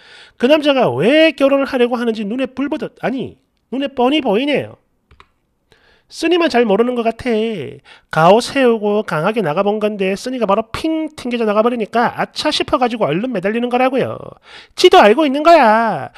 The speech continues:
쓰니가 아니면 지랑 결혼할 여자 이 지구상 그 어디에도 없다는 걸 말이지. 깔깔깔깔. 칠 번.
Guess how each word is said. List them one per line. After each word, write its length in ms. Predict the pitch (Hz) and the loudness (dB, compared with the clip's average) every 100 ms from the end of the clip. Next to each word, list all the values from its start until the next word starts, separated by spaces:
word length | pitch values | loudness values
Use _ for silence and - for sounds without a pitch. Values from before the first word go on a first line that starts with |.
| - _ | -20 _
쓰니가 500 | - 339 339 320 262 | -4 0 2 4 4
아니면 360 | 196 240 240 | 2 2 0
지랑 280 | 240 294 277 254 | 0 0 0 0
결혼할 460 | 254 277 277 269 | 0 0 -2 -2
여자 280 | 214 208 214 | -2 0 -2
이 180 | 185 226 | -2 -8
지구상 460 | - 294 302 294 | -4 -2 -2 -4
그 120 | 269 262 | -4 0
어디에도 420 | 254 330 311 302 | 4 4 2 0
없다는 300 | 220 247 262 | 0 0 0
걸 80 | 254 | 2
말이지. 540 | 247 247 247 240 311 - _ | 2 0 -2 -4 -6 -16 _
깔깔깔깔. 680 | - 294 285 285 269 - 349 _ _ _ _ | -14 -10 -12 -12 -16 -14 -18 _ _ _ _
칠 180 | - | -6
번. 220 | 233 240 | -4 -6